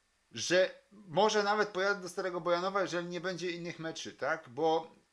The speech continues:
e, powiem wam, ja przeglądałem sobie tą pogodę, e, to im bardziej na północ, tym mniej tego deszczu, nie? No, a Stare Bojanowo jest najdalej, e, na północ,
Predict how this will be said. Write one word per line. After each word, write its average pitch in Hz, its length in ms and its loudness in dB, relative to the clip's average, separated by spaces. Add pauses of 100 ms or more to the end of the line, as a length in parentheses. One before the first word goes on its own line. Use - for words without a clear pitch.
e, 120 140 -20
powiem 190 400 -2
wam, 185 160 0
ja 185 80 2
przeglądałem 180 640 -2
sobie 180 200 -6
tą 180 160 -6
pogodę, 185 500 0
e, - 840 -16 (460)
to 180 180 6
im 175 180 -6
bardziej 214 360 2
na 196 160 2
północ, 220 500 -2
tym 196 120 -8
mniej 202 300 -6
tego 127 240 -4
deszczu, 104 420 -6
nie? 135 240 -10 (200)
No, 123 140 -10
a 165 100 -4
Stare 190 320 4
Bojanowo 190 460 -2
jest 175 140 -2
najdalej, 165 640 0 (380)
e, 127 40 -14
na 127 140 -2
północ, 110 580 -10